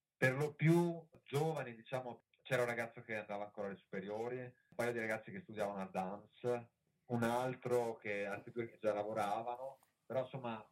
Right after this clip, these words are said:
quasi tutti sotto i venticinque anni, tranne, tranne due che erano un po' più grandi. In realtà erano per lo più appassionati di cinema,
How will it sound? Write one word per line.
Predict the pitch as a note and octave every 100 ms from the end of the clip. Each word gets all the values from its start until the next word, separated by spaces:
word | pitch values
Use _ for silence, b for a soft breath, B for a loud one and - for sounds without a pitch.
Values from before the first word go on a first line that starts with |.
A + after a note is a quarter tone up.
| _
quasi | B2+ B2 B2+
tutti | C3+ -
sotto | B2 B2 B2 B2
i | A#2+ A2+ G#2+
venticinque | A2 A2 - - A2+ A#2+
anni, | G#2 A#2 A#2+
tranne, | G#2 G#2 A2 G#2+ G#2 G2 - _
tranne | _ A2 A#2 A#2+
due | A#2 A#2
che |
erano | A2 G#2+ G#2
un | A2 A2+
po' | F#2 G#2
più | -
grandi. | G#2 F#2 F2 E2+ F2 F2
In | E2+ _ _ -
realtà | C3 E3 - -
erano | A#2+ A#2+ A#2+ A#2 A2+ G2+ - _
per | A#2
lo | B2+
più | E3+
appassionati | E3+ B2 A2 - A#2+ G2 F#2 F#2+ F#2 F2
di | - G#2+
cinema, | - B2+ C#3+ A#2+ F2+ E2+